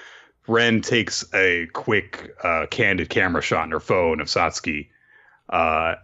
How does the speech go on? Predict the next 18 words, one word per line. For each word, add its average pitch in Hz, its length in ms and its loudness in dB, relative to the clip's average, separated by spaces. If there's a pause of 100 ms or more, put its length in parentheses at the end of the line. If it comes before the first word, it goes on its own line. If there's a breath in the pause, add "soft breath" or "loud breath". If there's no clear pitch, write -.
(140)
and, 80 600 0 (340)
um, 80 440 -2 (240)
Satsuki's 95 500 0
like, 82 200 0 (880)
"Okay, - 120 -10
don't 85 220 -2
post 92 180 -2
that 82 140 2
in, 80 260 2
on 82 140 0
Instagram 78 560 -2
because 80 340 0
Satsuki - 580 -2
Meino 85 300 0
doesn't 78 300 -4
yell 85 400 2
in 76 160 -4
public." - 580 -4